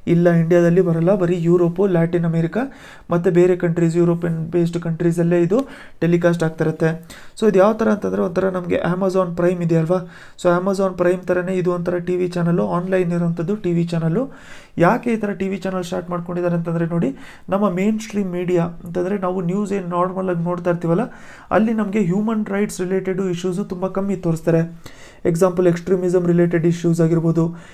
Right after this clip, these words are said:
ಎಲ್ ಜಿ ಬಿ ಟಿ ರಿಲೇಟೆಡ್ ಇಶ್ಯೂ, ಇಶ್ಯೂಸ್ ಆಗಿರ್ಬೋದು, ವುಮನ್ ರೈಟ್ ರಿಲೇಟೆಡ್ ಇಶ್ಯೂಸ್ ಆಗಿರ್ಬೋದು, ಇವೆಲ್ಲದ್ರ ಬಗ್ಗೆ ಟೆಲಿಕಾಸ್ಟ್ ತುಂಬ ಕಮ್ಮಿ ಆಗ್ತಾ ಇರುತ್ತೆ. So ಅದಕ್ಕೆ ಅದರ ರಿಲೇಟೆಡು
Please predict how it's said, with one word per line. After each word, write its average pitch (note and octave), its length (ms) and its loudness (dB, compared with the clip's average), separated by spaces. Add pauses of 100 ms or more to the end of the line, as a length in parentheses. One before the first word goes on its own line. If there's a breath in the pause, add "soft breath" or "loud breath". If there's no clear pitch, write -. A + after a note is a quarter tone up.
(180 loud breath)
ಎಲ್ F3 180 4
ಜಿ F#3+ 100 2
ಬಿ F3+ 200 4
ಟಿ F#3 140 4
ರಿಲೇಟೆಡ್ E3+ 440 4
ಇಶ್ಯೂ, E3+ 260 -2
ಇಶ್ಯೂಸ್ E3+ 340 -2
ಆಗಿರ್ಬೋದು, E3 580 2 (340 loud breath)
ವುಮನ್ F#3 320 4
ರೈಟ್ F3+ 300 6
ರಿಲೇಟೆಡ್ E3+ 400 2
ಇಶ್ಯೂಸ್ E3+ 280 0
ಆಗಿರ್ಬೋದು, E3 540 0 (300 loud breath)
ಇವೆಲ್ಲದ್ರ G3 500 2
ಬಗ್ಗೆ F#3+ 240 2
ಟೆಲಿಕಾಸ್ಟ್ F3+ 580 0
ತುಂಬ F3 180 0
ಕಮ್ಮಿ F#3 280 -2
ಆಗ್ತಾ E3+ 240 -2
ಇರುತ್ತೆ. D#3+ 580 -4 (600)
So F#3 80 8
ಅದಕ್ಕೆ F#3 220 4
ಅದರ F#3+ 240 6
ರಿಲೇಟೆಡು F#3 640 6